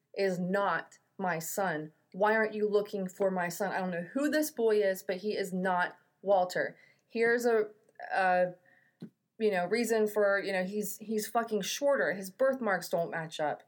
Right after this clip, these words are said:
His teeth are different. His, his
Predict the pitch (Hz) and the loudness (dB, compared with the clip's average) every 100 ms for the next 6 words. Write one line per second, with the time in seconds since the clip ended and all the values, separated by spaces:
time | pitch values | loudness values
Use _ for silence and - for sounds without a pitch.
0 | - _ _ - 233 214 - - - 320 | -20 _ _ -2 0 0 -2 -8 -6 -4
1 | 294 185 170 165 - 151 131 - _ _ | 0 -2 0 -4 -2 -4 -4 -10 _ _
2 | _ 240 214 - 262 254 247 202 | _ -4 -4 -4 -4 0 0 -2